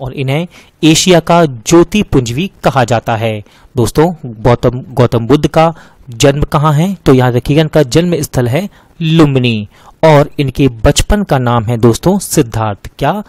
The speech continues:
सिद्धार्थ। याद रखिएगा, गौतम बुद्ध ने अपने उपदेश किस भाषा में दिए? तो इन्होंने अपने उपदेश पाली भाषा में दिए हैं। दोस्तों, ये पांचों ही question most important question हैं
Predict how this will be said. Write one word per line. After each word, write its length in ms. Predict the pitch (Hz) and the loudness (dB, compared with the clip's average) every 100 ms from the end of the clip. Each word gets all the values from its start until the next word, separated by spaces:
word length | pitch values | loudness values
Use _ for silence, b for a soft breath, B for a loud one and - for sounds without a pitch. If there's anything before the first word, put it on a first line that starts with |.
| b b - | b b -8
सिद्धार्थ। 680 | - - 143 117 117 104 - b b b 127 | -2 0 0 0 -2 -2 -6 b b b 0
याद 180 | 120 113 | 0 0
रखिएगा, 380 | - 131 147 180 147 | 0 2 2 0 0
गौतम 340 | 120 - 120 | 0 0 -2
बुद्ध 200 | 135 143 | -2 -2
ने 220 | 147 156 - - | -6 -8 -10 -8
अपने 360 | - 156 160 160 - | -4 -2 -4 -6 -4
उपदेश 460 | 131 123 156 156 - - | -4 0 0 -2 -6 -8
किस 200 | 113 117 | -6 -4
भाषा 260 | 120 131 | -4 -2
में 140 | 131 123 | -4 -4
दिए? 240 | 151 190 | -2 -2
तो 200 | - 151 | 0 -2
इन्होंने 280 | 127 131 139 127 | 0 -2 -4 -8
अपने 240 | - 127 | -8 -6
उपदेश 460 | 127 113 151 202 - b b - | -6 -4 -2 -2 -6 b b -2
पाली 260 | 175 185 202 | 0 0 -2
भाषा 320 | 139 117 117 | -2 -4 -4
में 240 | 131 180 | -4 -6
दिए 220 | 139 120 113 | -4 -2 -2
हैं। 240 | 110 104 | -4 -4
दोस्तों, 300 | 120 120 165 | -6 -4 -2
ये 80 | 151 | -2
पांचों 420 | - 135 139 202 | -2 -4 0 0
ही 80 | 170 | 0
question 560 | - 120 - 147 107 117 | 0 0 0 -4 -4 0
most 280 | 196 - | -2 -2
important 420 | - 127 - - 143 | -8 -2 -2 0 -2
question 320 | 151 - 151 | -2 -2 -2
हैं 180 | 180 | -2